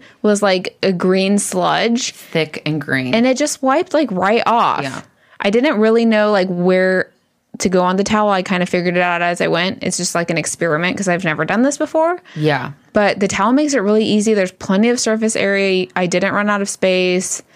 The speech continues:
Speaker 2: Yeah, I mean, you literally said, "Oh my gosh, this is actually pretty easy to remove."
Speaker 1: Yeah.
Speaker 2: And it, she literally removed one of the most difficult masks
Speaker 1: Yeah.
Speaker 2: you could remove.
Speaker 1: You just let the, the warm towel sit on the skin for, like,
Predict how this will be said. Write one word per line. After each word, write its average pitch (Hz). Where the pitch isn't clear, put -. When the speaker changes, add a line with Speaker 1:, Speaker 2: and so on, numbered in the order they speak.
Speaker 2:
Yeah, 170
I 165
mean, 185
you 196
literally 175
said, 160
"Oh 151
my 151
gosh, 147
this 147
is 156
actually 143
pretty 135
easy 135
to -
remove." 110
Speaker 1:
Yeah. 226
Speaker 2:
And 170
it, 160
she -
literally 156
removed 147
one 143
of 143
the 147
most 139
difficult -
masks -
Speaker 1:
Yeah. 220
Speaker 2:
you 127
could -
remove. -
Speaker 1:
You 214
just 233
let 254
the, 254
the 202
warm 196
towel 208
sit 196
on 202
the 196
skin 185
for, 202
like, 180